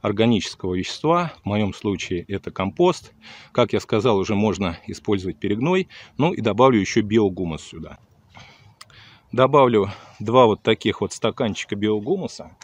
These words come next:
Кто не знает, биос — это продукт переработки, э, червей. Специальные черви есть, которые перерабатывают органическое вещество,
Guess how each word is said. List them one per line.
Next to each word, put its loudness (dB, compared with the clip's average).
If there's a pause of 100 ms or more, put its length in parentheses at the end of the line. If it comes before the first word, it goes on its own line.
(2500)
Кто -2
не 2
знает, 2
биос — 0
это -2
продукт 0
переработки, 0 (840)
э, -4
червей. 0 (180)
Специальные -2
черви 0
есть, -4
которые -4 (600)
перерабатывают 0
органическое -2
вещество, -2